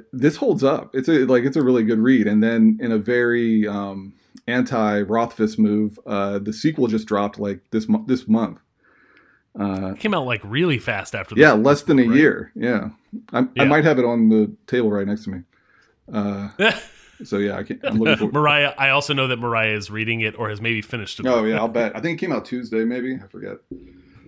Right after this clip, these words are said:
Speaker 1: Um, yeah, and that's, uh, most of my, oh, Piranesi,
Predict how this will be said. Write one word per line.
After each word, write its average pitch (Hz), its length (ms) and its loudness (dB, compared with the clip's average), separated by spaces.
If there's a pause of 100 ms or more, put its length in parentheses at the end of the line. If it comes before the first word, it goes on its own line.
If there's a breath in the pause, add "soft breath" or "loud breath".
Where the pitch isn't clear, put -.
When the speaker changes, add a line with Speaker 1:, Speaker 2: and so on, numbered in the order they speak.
(160)
Speaker 1:
Um, 113 640 0 (720 loud breath)
yeah, 160 320 4
and 135 100 0
that's, 151 300 -4
uh, 135 360 2
most 147 200 2
of - 60 -4
my, 127 120 -2
oh, 139 200 4
Piranesi, 165 760 0